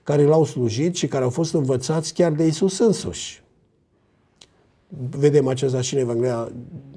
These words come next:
lui Ioan paisprezece cu douăzeci și șase. Și acum, de ce este atât de importantă întrebarea cu privire la adevărata identitate a lui Iisus?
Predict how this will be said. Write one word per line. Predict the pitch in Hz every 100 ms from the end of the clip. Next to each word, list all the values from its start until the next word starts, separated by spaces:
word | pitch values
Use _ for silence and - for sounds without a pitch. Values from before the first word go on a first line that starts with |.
| - - - 127
lui | 123 120
Ioan | 110 110 143 135
paisprezece | 131 135 131 131 127
cu | 127
douăzeci | 120 117 113
și | -
șase. | - - - _ _ - - - -
Și | - 151
acum, | 135 147 107 92 -
de | 135
ce | 135 -
este | 247 -
atât | - 185
de |
importantă | 170 147 135 117 160 175 156
întrebarea | 131 123 120 135 151 139 127
cu | 131
privire | 120 120 120 147
la | 131 123
adevărata | 117 113 127 135 123
identitate | 113 110 104 98 123 110
a |
lui | 101 98
Iisus? | 92 - 92 - -